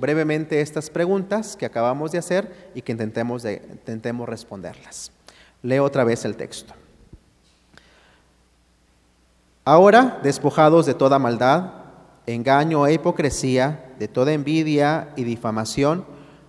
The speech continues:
busquen como niños recién nacidos la leche espiritual, no adulterada, para crecer sanos, ya que han gustado, qué bueno es el Señor.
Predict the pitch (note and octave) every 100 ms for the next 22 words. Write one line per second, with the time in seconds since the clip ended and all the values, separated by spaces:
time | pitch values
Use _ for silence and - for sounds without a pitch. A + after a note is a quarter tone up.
0 | _ A#2 D3 - - G3+ G3 D#3 B2+ C#3
1 | D#3+ D#3 A#2+ - C#3 C#3 B2+ - D3+ E3+
2 | F#3 - A2 G#2+ B2 B2+ C3+ B2 - A2+
3 | G#2+ A2 G#2 G#2 - - - - _ _
4 | _ - B2 D#3 D#3+ A#2 B2 C#3+ E3+ E3+
5 | - G2 G2+ A2+ G#2+ G#2+ - E2+ F2+ G#2+
6 | - - _ _ _ _ _ B2+ D3 E3+
7 | E3 F3 F3+ - E3 E3 F3 G#3 G3+ -
8 | - - - - _ _ D#3 C#3+ C#3+ C3
9 | A#2 A#2 G#2+ G#2 F#2+ F#2+